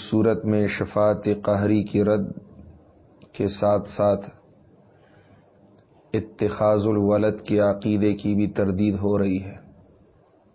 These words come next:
سورہ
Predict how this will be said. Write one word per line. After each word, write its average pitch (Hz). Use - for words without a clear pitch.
سورہ 104